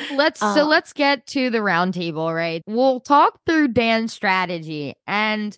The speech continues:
Speaker 2: <laughs>
Speaker 1: I think he flopped. Um, I think he should have gone for Parvati. I didn't want him to go to, for Parvati and double down. But Phaedra was so left field. Like he said,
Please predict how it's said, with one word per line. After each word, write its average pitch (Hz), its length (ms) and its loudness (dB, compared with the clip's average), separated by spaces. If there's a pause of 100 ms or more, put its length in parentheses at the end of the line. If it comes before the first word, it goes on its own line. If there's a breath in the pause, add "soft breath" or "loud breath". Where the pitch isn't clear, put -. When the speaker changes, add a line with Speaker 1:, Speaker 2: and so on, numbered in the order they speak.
(120)
Speaker 2:
<laughs> - 600 -10
Speaker 1:
I 320 140 2
think 453 280 -4
he 494 120 0 (100)
flopped. 214 600 2 (340)
Um, 208 440 2 (140)
I 233 140 4
think 320 220 -2
he 285 80 4
should 233 200 -4
have 214 140 -4
gone 196 240 4
for 202 120 -2
Parvati. 180 800 -2
I 240 140 2
didn't 196 240 -4
want 175 180 -2
him 277 160 2
to 294 60 -4
go 285 100 2
to, 294 140 -2 (100)
for 311 160 -2
Parvati 311 520 -2
and 311 200 -4
double 294 240 0
down. 285 380 0 (680)
But 392 140 0
Phaedra 453 340 4
was 427 160 2
so 294 380 2
left 254 320 2
field. 240 240 0
Like 240 160 -2
he 302 140 -2
said, 220 320 -6